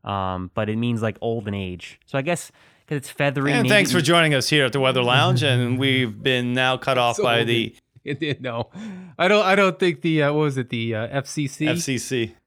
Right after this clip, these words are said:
Speaker 3: Uh, would, would cut us off for this. It's a real thing, F C C,
Speaker 2: I know.
Speaker 3: I promise.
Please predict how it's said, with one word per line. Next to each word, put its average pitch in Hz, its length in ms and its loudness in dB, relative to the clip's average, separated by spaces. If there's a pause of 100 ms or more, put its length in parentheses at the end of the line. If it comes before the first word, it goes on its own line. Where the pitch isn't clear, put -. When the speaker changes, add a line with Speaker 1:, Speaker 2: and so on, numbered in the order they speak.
Speaker 3:
Uh, 135 240 2
would, 135 240 2
would 135 200 0
cut 147 180 2
us 135 200 0
off 123 180 0
for 131 100 -4
this. 120 220 0
It's 175 160 0
a 220 80 4
real 254 260 4
thing, 240 320 4
F 190 120 2
C 156 280 2
C, 196 180 4
Speaker 2:
I 190 40 4
know. 165 60 -4
Speaker 3:
I 190 120 2
promise. 190 600 0